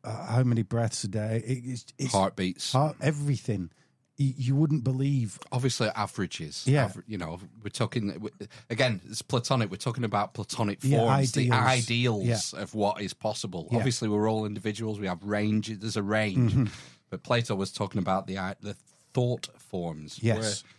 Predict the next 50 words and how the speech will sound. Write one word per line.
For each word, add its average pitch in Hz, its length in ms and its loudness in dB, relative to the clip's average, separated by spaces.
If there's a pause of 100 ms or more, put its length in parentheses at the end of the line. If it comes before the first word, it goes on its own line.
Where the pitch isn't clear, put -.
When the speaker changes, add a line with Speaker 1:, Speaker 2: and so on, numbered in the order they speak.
(280)
Speaker 2:
where 117 120 6
archetypes 113 540 0
come 104 220 -6
from, 80 300 -6
the 87 100 -4
design, 92 720 -2 (160)
if - 160 -20
you - 80 -6
Speaker 1:
Yeah. 123 120 4
Speaker 2:
like. 85 100 -6 (300)
Speaker 1:
The, 160 200 4
these 170 300 2
numbers 156 300 4
aren't 151 240 2
taken 127 380 2
from 127 440 2 (120)
Plato, 131 420 2
by 98 180 2
the 98 80 -2
way. 113 220 0
These 151 160 4
Speaker 2:
No. 135 300 -4 (240)
Speaker 1:
numbers 131 360 6
are 113 60 4
taken 117 400 2
at 135 160 4
the 123 80 4
bottom, 131 560 2
the, 110 160 4
the 110 380 2
breaths 123 340 2
a 104 60 2
day 104 200 2
and 101 120 2
all 104 140 4
that 107 160 -2
stuff. 101 260 -2 (260)
That's 139 160 0
taken 117 180 2
from 117 140 4
modern 113 220 2
science. 113 340 0
I've 98 80 -2
not, 123 180 0 (400)
I've 117 80 0
not 131 140 2
nicked 120 240 0
it 123 100 -4
from 104 160 -2
mystics. 101 460 -4